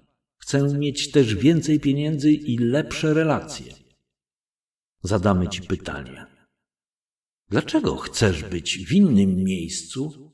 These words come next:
niż jesteś w chwili obecnej?" Często odpowiedź brzmi: "Ponieważ nie jestem zadowolony z tego, gdzie się znajduję". Wtedy wyjaśniamy, że ważne jest, by mówić o tym,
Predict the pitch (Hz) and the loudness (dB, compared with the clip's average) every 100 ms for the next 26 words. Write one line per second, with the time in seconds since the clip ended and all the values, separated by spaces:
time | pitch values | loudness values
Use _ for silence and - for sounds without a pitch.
0 | - 110 101 87 92 - - 82 - - | -2 0 0 0 0 0 -2 -8 -10 -14
1 | - - - 92 95 - 78 69 - - | -18 -12 -4 -2 -2 -2 -6 -6 -8 -10
2 | 80 - - - _ _ _ _ _ _ | -8 -10 -12 -20 _ _ _ _ _ _
3 | _ _ _ _ - 143 147 143 139 123 | _ _ _ _ -2 -2 0 -2 2 2
4 | 135 - 110 - - 104 98 90 90 90 | 0 -6 -4 -4 2 4 4 2 -2 -2
5 | 90 82 76 78 76 _ _ _ _ _ | -2 -2 -8 -12 -20 _ _ _ _ _
6 | - 110 101 95 107 - 107 104 104 101 | 2 4 4 4 0 0 4 6 4 2
7 | 107 104 107 113 120 139 151 110 85 - | 2 2 4 4 6 8 8 4 0 -2
8 | 110 92 107 113 92 98 120 110 131 139 | 0 2 2 0 0 0 0 2 2 2
9 | 131 87 64 - - _ _ _ _ _ | 2 2 0 -12 -20 _ _ _ _ _
10 | _ _ _ _ _ _ - - 110 180 | _ _ _ _ _ _ -6 -2 2 2
11 | 87 101 90 - - 139 165 98 76 87 | 4 2 2 -2 -4 -4 -2 -4 -4 -8
12 | 98 101 87 95 82 104 156 143 127 113 | -10 -8 -4 -4 -4 -2 0 0 0 0
13 | 82 80 95 117 - - 85 85 107 110 | -2 -6 -8 -10 -14 -18 -14 -2 2 2
14 | 113 98 - - 147 156 - 71 | 2 -2 -6 -6 -4 -4 -8 -12